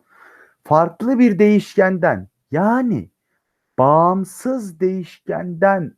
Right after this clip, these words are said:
etkilenen durumda olan, yani kısaca etkilenen değişken dediğimiz değişkenlere ise biz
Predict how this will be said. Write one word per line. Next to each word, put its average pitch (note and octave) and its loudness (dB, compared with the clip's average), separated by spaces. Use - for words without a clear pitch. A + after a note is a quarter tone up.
etkilenen D3+ -4
durumda G2 -10
olan, D#3 -4
yani G3+ -2
kısaca C#3+ -6
etkilenen G3+ -4
değişken A#2 -6
dediğimiz G#2 -10
değişkenlere G#2 -8
ise G2 -18
biz E3 -4